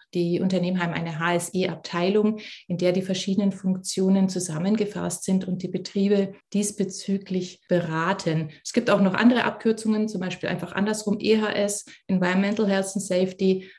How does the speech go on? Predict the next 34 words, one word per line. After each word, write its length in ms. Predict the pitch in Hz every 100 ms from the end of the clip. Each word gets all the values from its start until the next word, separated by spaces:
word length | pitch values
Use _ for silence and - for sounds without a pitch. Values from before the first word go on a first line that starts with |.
| _ _
Das 220 | - 185 185
ist 440 | 185 - - -
tatsächlich 480 | 180 175 185 185 185
einfach 200 | 175 190
von 160 | 196
Unternehmen 640 | 190 185 190 175 175 196 190
zu 160 | -
Unternehmen 720 | 190 180 170 165 175 175 175 - _ -
unterschiedlich. 1080 | 190 190 185 180 170 156 160 160 156 - _ -
Und 460 | 185 185 180 180
jeder 340 | - 202 269 302
Betrieb 520 | 240 226 - 254 277
letztendlich 840 | 202 220 - 226 226 220 220 - _ _
muss 300 | - 208 262
sich 160 | 254 240
ja 160 | 214
zumindest 400 | 208 202 226 240
mal 120 | 214 190
um 80 |
die 100 | 175
Arbeitssicherheit 840 | 156 220 320 - 269 262 247 247 -
kümmern 300 | 247 240 220
und 140 | 185
den 160 | 185 185
Gesundheitsschutz, 800 | 190 254 - 240 240 240 240 -
und 160 | 196 190
zwar 260 | - 180
nicht 240 | 185 185 202
nur 80 |
in 60 | 170
Deutschland, 480 | 160 208 - 233 226
sondern 320 | 185 190 190
auch, 280 | 175 175 -
äh, 220 | 180 170